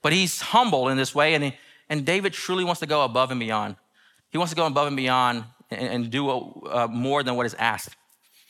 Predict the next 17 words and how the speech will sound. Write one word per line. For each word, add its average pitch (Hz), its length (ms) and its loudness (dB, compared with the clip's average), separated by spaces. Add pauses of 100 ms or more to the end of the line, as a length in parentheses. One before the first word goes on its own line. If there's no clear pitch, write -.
(280)
So - 160 -2
Saul 190 340 6
realized 151 640 6 (680)
that 123 200 -4
God 143 220 6
was 135 100 -6
with 131 140 -4
David, 135 260 2
and 127 100 0
it 131 80 -2
said 147 340 2
in 131 100 -2
the, 123 220 -6
in, 120 120 -6 (180)
in 127 80 -4
the 120 80 -2
text, 120 380 -2